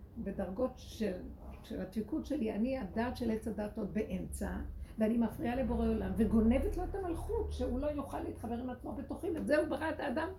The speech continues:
כדי להתגלות מתוך האדם, להתחבר עם עצמו. אתם מבינים?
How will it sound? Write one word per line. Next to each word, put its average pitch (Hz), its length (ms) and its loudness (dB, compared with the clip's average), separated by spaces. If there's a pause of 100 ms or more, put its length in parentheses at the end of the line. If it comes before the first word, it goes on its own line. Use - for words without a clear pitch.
(320)
כדי 247 300 8
להתגלות 240 540 2 (440)
מתוך 240 420 2
האדם, 320 580 -2
להתחבר 254 580 0
עם 233 140 0
עצמו. 185 320 -6 (240)
אתם 190 100 -12
מבינים? 196 340 -4